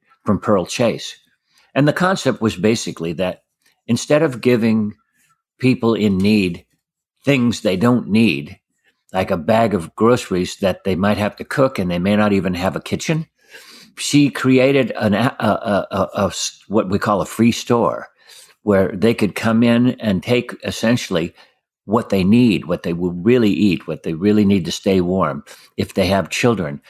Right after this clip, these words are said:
how old are the children, and what do they, what do those children need? So gradually we built this thing up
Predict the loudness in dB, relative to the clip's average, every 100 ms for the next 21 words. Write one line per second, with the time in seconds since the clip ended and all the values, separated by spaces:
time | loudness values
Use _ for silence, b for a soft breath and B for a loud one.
0 | b -2 0 2 2 0 -2 -4 0 0
1 | 0 -4 -8 -12 -16 b b -4 -2 0
2 | 0 2 0 0 0 0 0 0 2 2
3 | 4 2 0 -4 -4 -4 -2 -2 -2 -2
4 | -2 -2 -2 0 0 -2 -6 -4 -4 -2
5 | -2 -2 -4